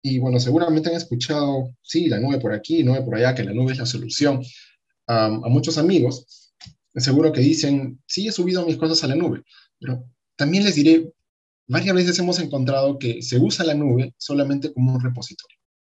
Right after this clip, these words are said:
Y es que hago esto mismo, solo que en vez de mandarlo por correo, o WhatsApp, o Facebook, o, o las diferentes aplicaciones,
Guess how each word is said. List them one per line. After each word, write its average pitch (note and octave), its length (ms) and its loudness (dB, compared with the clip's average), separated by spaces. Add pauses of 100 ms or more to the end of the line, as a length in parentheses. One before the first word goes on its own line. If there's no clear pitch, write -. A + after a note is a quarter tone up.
(280)
Y - 60 -12
es - 80 -10
que D3 300 -2 (800)
hago E3 220 4
esto G#3 160 2
mismo, D#3+ 360 0 (160)
solo E3+ 260 2
que E3 100 2
en C#3 60 4
vez D#3+ 100 4
de F3+ 80 0
mandarlo D#3+ 480 0
por B2 160 -6
correo, D3 400 -2
o B2+ 180 0
WhatsApp, B2 460 0
o A2+ 40 -2
Facebook, B2 720 -2
o, G2+ 80 -6
o F#2+ 40 -6
las G2 180 -8
diferentes C#3 400 0
aplicaciones, C#3 800 -2